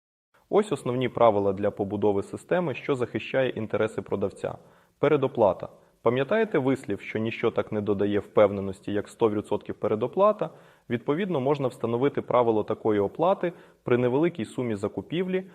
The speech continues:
або при здійсненні угоди вперше. Перевіряйте фінансові можливості свого покупця. Знижка як заохочення розрахунків.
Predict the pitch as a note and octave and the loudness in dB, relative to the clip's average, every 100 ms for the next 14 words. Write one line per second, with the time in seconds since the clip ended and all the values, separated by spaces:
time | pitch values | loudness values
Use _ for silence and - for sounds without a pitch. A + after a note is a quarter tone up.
0 | - - A#2+ F3 F3 B2 A2 C#3 C#3+ B2 | -8 0 2 2 0 -4 -4 -8 -6 -4
1 | G#2+ G#2 A2+ A#2 A2 - G2 - - - | -2 -2 0 0 -2 0 0 0 -12 -18
2 | _ _ - B2 B2 B2 E3+ F#3+ C#3 - | _ _ -2 0 2 4 2 2 -4 -2
3 | A#2+ C3+ C3+ A2+ G#2+ G#2+ B2 C#3 C3+ B2+ | -2 -2 -2 -4 -2 -2 -2 -4 -6 -8
4 | - A2 A2 - G#2+ A2 - G2+ F#2 - | -6 -4 -4 -6 -6 -8 -4 -4 -4 -10
5 | - _ _ G#2+ A2 E3+ A3+ - C3+ A2+ | -20 _ _ -8 -2 0 -2 -2 0 0
6 | G#2+ A2 G#2+ C#3+ - C3 A#2 A2+ A#2 A2 | 2 2 2 -2 0 -4 -2 0 -2 -2
7 | G#2+ G2 - | -6 -6 -10